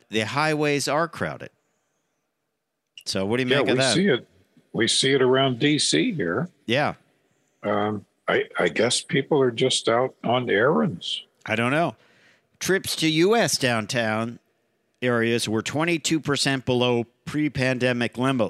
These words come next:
Speaker 1: levels and down as much as forty-nine percent in San Francisco, where many tech workers will work remotely. So, yet the roads are crowded. So who knows? Who
Speaker 2: Yeah.
Speaker 1: knows where they're all going? Fabulous trips,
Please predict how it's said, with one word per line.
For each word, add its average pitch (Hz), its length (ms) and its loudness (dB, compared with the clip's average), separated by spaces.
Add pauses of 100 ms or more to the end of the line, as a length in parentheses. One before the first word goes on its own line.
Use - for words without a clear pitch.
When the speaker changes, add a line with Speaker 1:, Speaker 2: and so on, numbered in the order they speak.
(140)
Speaker 1:
levels 107 540 -2 (400)
and 117 140 -2
down 135 260 2
as 120 120 -4
much 127 220 -2
as 117 100 -4
forty-nine 127 560 -2
percent 110 400 -4
in 98 60 -6
San 113 300 -2
Francisco, 104 600 -4
where 95 180 -2
many 104 280 -4
tech 123 300 -4
workers 104 480 -6 (560)
will 101 180 -4
work 90 300 -6
remotely. 92 560 -6 (1080)
So, 87 360 -4 (500)
yet 135 240 0
the 113 100 -2
roads 123 340 0
are 104 80 -4
crowded. 98 540 -4
So 85 300 -6 (320)
who 165 240 -4
knows? 143 380 -4
Who 175 120 0
Speaker 2:
Yeah. - 60 0
Speaker 1:
knows 190 220 0
where 151 260 2
they're 143 220 0
all 135 180 0
going? 113 460 -4 (220)
Fabulous 147 580 -2
trips, - 520 -6